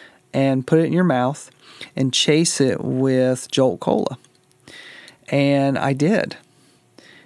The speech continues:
And I really hadn't been a coffee drinker, uh, but it gave me so much energy, I was able to pull an all-nighter and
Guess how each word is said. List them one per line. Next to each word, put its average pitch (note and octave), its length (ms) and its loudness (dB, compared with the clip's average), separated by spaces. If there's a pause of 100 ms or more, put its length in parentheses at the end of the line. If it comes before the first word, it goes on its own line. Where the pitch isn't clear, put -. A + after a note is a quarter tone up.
(240)
And C#3+ 200 2
I D#3 40 4
really C4 340 4
hadn't G#3+ 240 2
been F3+ 140 4
a C#3+ 40 2
coffee D#3+ 380 0
drinker, C3 540 0 (680)
uh, C#3 160 2
but E3+ 140 4
it F3+ 60 2
gave A#3+ 160 4
me A#3 80 4
so G3+ 160 2
much E3 200 2
energy, C#3 520 2
I C3+ 60 2
was C3+ 140 2
able D3 200 4
to C#3+ 80 2
pull D3 260 2
an C#3+ 80 2
all-nighter C3+ 580 2
and B2 240 -2